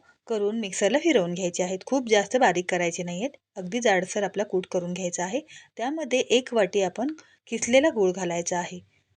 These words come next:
आता पुन्हा शेंगदाण्याचा कूट आणि गूळ आहे तो मिक्स करून घेऊया अशा पद्धतीने आणि पुन्हा चालू बंद, चालू बंद करून मिक्सरला गूळ आणि शेंगदाणे फिरवून घेऊयात.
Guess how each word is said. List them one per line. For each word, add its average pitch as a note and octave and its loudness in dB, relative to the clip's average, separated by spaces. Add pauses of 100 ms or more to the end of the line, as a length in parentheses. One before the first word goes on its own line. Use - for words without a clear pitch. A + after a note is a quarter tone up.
(720)
आता C4 6
पुन्हा B3 2 (240)
शेंगदाण्याचा A#3 4
कूट G3+ 0
आणि G#3+ -4
गूळ G#3+ 4
आहे F#3+ 0
तो G#3+ -2
मिक्स G#3+ -4
करून G3 0
घेऊया F#3+ 0
अशा F#3+ -2
पद्धतीने F#3+ -6 (400)
आणि A3 -4
पुन्हा A3+ 0
चालू A3 4
बंद, A#3+ 2
चालू A#3 4
बंद F#3+ 0
करून F#3 -2
मिक्सरला F#3 -4
गूळ G#3 2
आणि G3 0
शेंगदाणे F3 -4
फिरवून A#3+ 2
घेऊयात. E3 -8